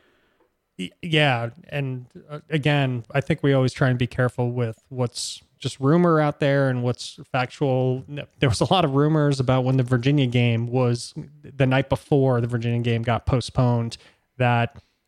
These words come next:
those weren't even rumors. People actually knew. It hit Twitter, like, people were putting out posts,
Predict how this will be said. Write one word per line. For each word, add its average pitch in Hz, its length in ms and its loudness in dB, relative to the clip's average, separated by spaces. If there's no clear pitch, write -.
those 160 200 2
weren't 156 200 4
even 117 240 -2
rumors. 120 400 0
People 123 400 0
actually 131 440 0
knew. 120 380 0
It 120 80 0
hit - 240 -2
Twitter, 123 560 2
like, 113 500 -6
people 156 180 0
were 139 80 4
putting 127 260 0
out 117 200 0
posts, - 500 -2